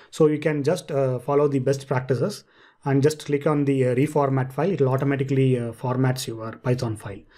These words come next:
So this is why I like PyCharm, because whenever you type something, it automatically gives you suggestion,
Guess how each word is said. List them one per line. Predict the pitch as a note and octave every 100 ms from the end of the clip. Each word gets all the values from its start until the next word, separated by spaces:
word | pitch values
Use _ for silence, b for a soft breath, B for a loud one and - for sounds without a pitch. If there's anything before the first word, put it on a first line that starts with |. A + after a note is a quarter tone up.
| B B B
So | - C3+ D3 -
this | D3+ D#3+
is | D#3
why | D3+ D#3 D3+
I | B2+ B2+ C3+
like | C3 C3 C3
PyCharm, | C3 C3 D#3+ F#3+ - B B
because | C3+ D3+
whenever | C3+ C#3 D#3
you | D3
type | C#3 D3 D3+
something, | C#3 C#3 C#3+
it | C3+
automatically | C3 C#3 C#3 C3 C#3 C#3
gives | B2 B2+ B2+
you | C#3+ C3
suggestion, | C3 B2 C3 D3+ E3+